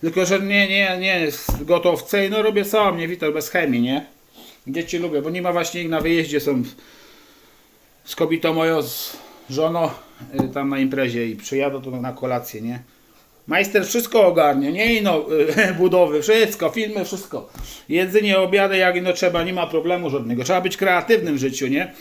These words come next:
No, no i słuchaj ta, ja byś tak chciał, to będzie fajnie, nie? Mi się wydaje, że tak w lewo do kamery mówię, a jak będziemy na live'ie, nie? Czy jakiego, nie wiem, drinka sobie wypijemy, że co będzie ta pisać, tam komentarze, czy tam nawet może tak głosy wysyłać chyba, nie wiem, zobaczę jak to będzie, bo na YouTube jest, ale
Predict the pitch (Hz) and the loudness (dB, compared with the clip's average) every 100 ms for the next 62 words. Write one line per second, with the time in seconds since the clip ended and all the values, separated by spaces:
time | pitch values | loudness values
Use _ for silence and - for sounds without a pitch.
0 | - - - - 165 175 202 220 226 202 | -20 -20 -20 -8 -2 0 2 4 6 4
1 | 131 101 - - - - 156 180 202 220 | 0 -2 -12 -20 -20 -4 0 0 0 0
2 | 240 233 226 220 226 277 269 214 165 160 | 2 2 2 0 2 2 4 4 2 2
3 | 180 220 - 202 214 220 226 208 208 180 | 2 0 -4 -2 2 4 4 2 0 -2
4 | 170 175 220 226 208 220 214 202 208 202 | -6 2 4 4 2 2 2 2 4 4
5 | 202 220 196 196 202 208 208 202 196 180 | 4 4 4 4 4 2 4 6 6 6
6 | 170 196 214 226 - - 175 208 208 196 | 4 4 4 2 -14 -12 -4 -2 0 2
7 | 196 190 180 170 143 139 220 226 214 214 | 2 2 -2 0 0 2 2 2 0 0
8 | 202 196 196 190 165 208 196 180 175 190 | -2 -2 -2 -2 -2 -2 -2 -2 -4 -4
9 | 214 202 202 190 - 175 175 202 208 202 | -2 -2 0 -2 -2 -4 -2 0 2 0
10 | 175 175 170 165 170 180 180 180 180 170 | 0 -2 -2 -2 -2 -2 -2 -2 -2 0
11 | 202 214 208 170 170 151 143 139 131 147 | 0 0 -2 -2 -2 0 0 -2 -2 -2
12 | 165 170 175 175 160 175 170 165 165 180 | -2 -2 -2 -2 -2 0 -2 -2 0 0
13 | 196 202 202 185 170 160 | 2 2 2 2 2 0